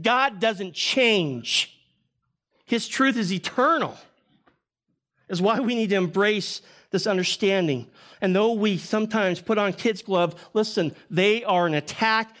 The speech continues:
against the mighty God. Amen? The critical family,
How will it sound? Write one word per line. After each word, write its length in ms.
against 400
the 80
mighty 760
God. 480
Amen? 380
The 80
critical 340
family, 440